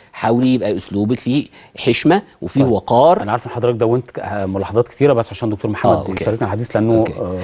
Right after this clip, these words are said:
Speaker 1: النقطة التانية سريعًا اللي هقولها بعد
Speaker 2: لسه في
Speaker 1: النقطة
Speaker 2: نقطة تانية؟
Speaker 1: آه، سريعًا في جملة واحدة، عموم الاحتشام.
Speaker 2: بس الدكتور محمد ما اتكلمش، آه،
Speaker 1: آه، هي نقطة
Speaker 2: لسه.
Speaker 1: بس سريعًا، عموم الاحتشام واجبة على، آه، المسلمات عمومًا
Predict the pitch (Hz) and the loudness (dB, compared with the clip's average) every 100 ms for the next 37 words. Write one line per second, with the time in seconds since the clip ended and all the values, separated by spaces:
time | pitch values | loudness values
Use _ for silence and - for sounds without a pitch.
0 | - 120 175 202 180 196 202 180 160 185 | 0 4 6 4 2 2 2 2 2 2
1 | 175 147 151 202 202 135 123 117 117 113 | 2 0 0 0 0 0 2 2 2 4
2 | 120 - 151 208 - 135 92 120 117 143 | 2 2 0 0 2 0 0 -6 -2 2
3 | 185 131 117 123 131 143 - 85 87 143 | 2 0 -2 0 2 0 -2 -8 0 2
4 | 160 113 - 113 135 117 113 110 110 151 | 2 0 -6 -2 2 2 0 -4 -2 -2
5 | 127 151 - 127 143 - - 104 101 107 | 0 0 0 0 0 -4 -8 -4 0 0
6 | 135 139 156 220 175 180 - 92 85 - | 4 4 4 4 0 -2 -4 -6 -6 -2
7 | 110 165 160 - 123 - 107 92 92 113 | 2 4 2 -2 -6 0 0 0 0 0
8 | 113 92 110 120 78 92 85 92 98 - | 2 0 2 0 0 -4 -4 -4 -4 -2
9 | 107 175 - - _ _ _ - 87 123 | 0 0 -2 -20 _ _ _ -6 0 4
10 | 220 | 2